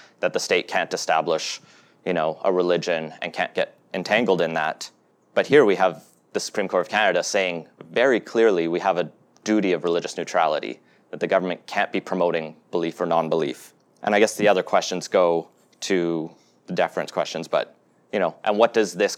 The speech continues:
decision mean going forward? 'Cause this one's actually getting cited a lot, which is good to see. It gets cited in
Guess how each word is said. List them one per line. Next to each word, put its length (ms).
decision 560
mean 220
going 280
forward? 420
'Cause 140
this 140
one's 160
actually 240
getting 220
cited 360
a 60
lot, 360
which 200
is 100
good 160
to 80
see. 180
It 140
gets 180
cited 420
in 300